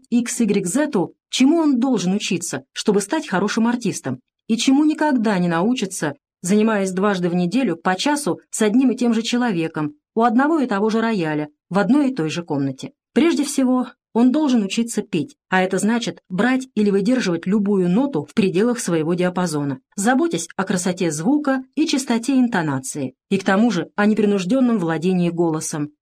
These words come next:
Другими словами, издавать звук по своему усмотрению легко или с нажимом, коротко или выдержанно. Во-вторых, он должен учиться чистому произношению слов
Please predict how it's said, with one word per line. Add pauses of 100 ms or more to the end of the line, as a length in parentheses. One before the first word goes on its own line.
(160)
Другими
словами, (180)
издавать
звук
по
своему
усмотрению (160)
легко
или
с
нажимом, (220)
коротко (120)
или
выдержанно. (300)
Во-вторых, (220)
он
должен
учиться
чистому
произношению
слов